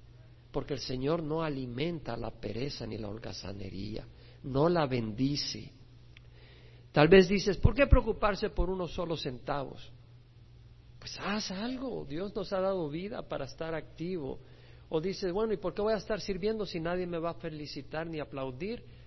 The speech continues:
Pues si esa es tu motivación, no sirvas en la casa, en las cosas de Dios, porque vas a hacer un mal trabajo. Tal vez dices, "¿Qué me importa?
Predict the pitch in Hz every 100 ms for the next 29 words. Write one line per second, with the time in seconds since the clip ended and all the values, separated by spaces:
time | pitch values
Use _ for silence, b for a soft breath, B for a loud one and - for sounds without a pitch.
0 | B 147 - 143 175 226 - 208 170 160
1 | 170 151 - 208 190 180 156 - 214 170
2 | 135 135 127 120 - 120 - - 127 123
3 | 107 - 127 117 113 107 110 127 - -
4 | B B B B 123 120 135 143 135 147
5 | 139 127 120 127 131 135 175 170 - 110
6 | - - - - B B B - 156 170
7 | 175 - - - 175 185 - 190 247 -
8 | -